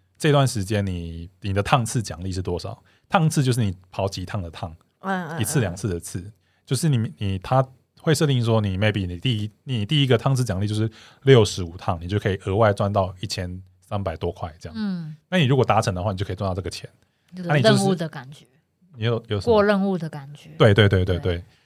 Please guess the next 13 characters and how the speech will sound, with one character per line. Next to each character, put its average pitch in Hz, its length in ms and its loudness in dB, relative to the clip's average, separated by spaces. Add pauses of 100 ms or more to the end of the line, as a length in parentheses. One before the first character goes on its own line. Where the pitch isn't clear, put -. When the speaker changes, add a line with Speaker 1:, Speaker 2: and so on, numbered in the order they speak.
(200)
Speaker 1:
然 131 120 2
后 196 60 8
你 175 60 2
就 185 120 0
只， 175 380 0 (240)
你 104 140 -2
就 104 100 2
会 139 60 6
有 123 60 6
这 113 100 2
两 90 120 0
笔 87 140 -10
钱， 90 240 -14